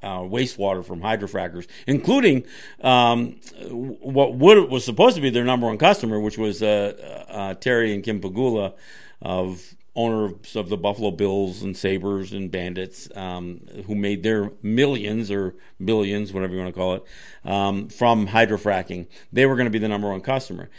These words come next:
And the Senecas stepped up with people from Pennsylvania who are also concerned about this wa-, uh, the wastewater treatment facility with, that would have dumped, um, its cl-, clean water,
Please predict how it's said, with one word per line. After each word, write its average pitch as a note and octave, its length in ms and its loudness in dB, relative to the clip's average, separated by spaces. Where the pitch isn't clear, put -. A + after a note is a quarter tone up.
And G#2 380 -2
the G2+ 60 -4
Senecas A2+ 600 0
stepped - 360 0
up - 280 -2
with G#3+ 300 2
people B3 240 0
from A3 160 -4
Pennsylvania F#3+ 460 0
who D3 80 0
are C#3 100 2
also A3 260 0
concerned G2 380 -6
about F#2+ 400 -2
this G#2+ 320 -4
wa-, A#2 80 0
uh, A2+ 720 -8
the A2 100 -4
wastewater A2 440 0
treatment G2 320 -4
facility F#2+ 500 -4
with, B2 300 0
that C#3 220 4
would D#3 160 6
have A#2+ 440 0
dumped, E3+ 380 4
um, A2+ 600 -2
its B2 240 -6
cl-, - 160 -16
clean F#3+ 360 4
water, A2+ 500 -2